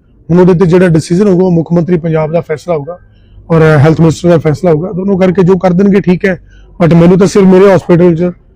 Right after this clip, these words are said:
ਸਿਵਾਏ ਸਹੂਲਤ ਤੋਂ ਬਗੈਰ ਹੋਰ ਕੁਛ ਚਾਹੀਦਾ ਨਹੀਂ, ਕਿਉਂਕਿ ਬਹੁਤ ਬਾਰਡਰ ਏਰੀਆ ਕਰਕੇ ਗਰੀਬ ਤਬਕਾ ਹੀ ਹਸਪੀਟਲ, ਸਰਕਾਰੀ ਹਸਪਤਾਲਾਂ 'ਚ ਆਉਂਦਾ ਹੈ।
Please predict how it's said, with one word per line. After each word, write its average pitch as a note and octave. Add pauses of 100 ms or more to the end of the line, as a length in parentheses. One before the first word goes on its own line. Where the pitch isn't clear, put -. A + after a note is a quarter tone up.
(420)
ਸਿਵਾਏ F#3+ (800)
ਸਹੂਲਤ E3+
ਤੋਂ F#3
ਬਗੈਰ F#3
ਹੋਰ F3
ਕੁਛ F3
ਚਾਹੀਦਾ E3+
ਨਹੀਂ, F#3+
ਕਿਉਂਕਿ F3
ਬਹੁਤ E3+ (560)
ਬਾਰਡਰ E3
ਏਰੀਆ F3
ਕਰਕੇ F3
ਗਰੀਬ E3
ਤਬਕਾ F#3
ਹੀ F#3
ਹਸਪੀਟਲ, E3+
ਸਰਕਾਰੀ E3
ਹਸਪਤਾਲਾਂ D#3+
'ਚ D3
ਆਉਂਦਾ C#3+
ਹੈ। F#3